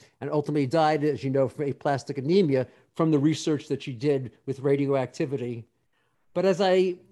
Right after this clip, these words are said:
uh, thank people for their ideas, and as I say, probably I had, you know, twenty different films, all of which would have been great, I was struck. No one mentioned anyone from the twenty-first century,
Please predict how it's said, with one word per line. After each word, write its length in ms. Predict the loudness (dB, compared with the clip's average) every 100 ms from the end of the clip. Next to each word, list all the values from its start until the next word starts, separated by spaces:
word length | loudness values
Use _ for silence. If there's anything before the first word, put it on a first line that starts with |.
| _ _ _ _
uh, 240 | -8 -4 -4
thank 400 | 0 0 2 0
people 500 | -4 -2 -2 -4 -6 _ _ _ _
for 220 | _ -4 2
their 360 | 4 4 2
ideas, 760 | 0 0 2 2 2 -4 -12 -18 -18
and 500 | -12 -8 -6 -6 -8 -14 -10
as 240 | -8 -6
I 40 | -6
say, 200 | -2 -2
probably 500 | 0 0 2 0 0
I 80 |
had, 380 | 0 0 -2 -4 _ _ -16
you 60 |
know, 80 | -16 -14
twenty 360 | 0 2 2
different 420 | 2 0 0 -6 -8 _ _
films, 480 | 0 2 2 0
all 200 | 0 2
of 80 | 2
which 200 | 0 -4
would 100 | -2
have 100 | -2
been 140 | -2 -6
great, 360 | -2 -2 -2 -8 _ _ _ -8
I 100 | -2
was 140 | -2
struck. 460 | -2 0 0 0 -12 _ _ _ _ _ -4
No 160 | 0 2
one 240 | 2 2
mentioned 400 | 2 2 -2 -4 -8 _ -2
anyone 500 | 0 2 0 -4 -16 _ _ _ _
from 100 | -10
the 60 | -8
twenty-first 560 | -4 0 0 -2 -6
century, 420 | -2 -4 -6 -18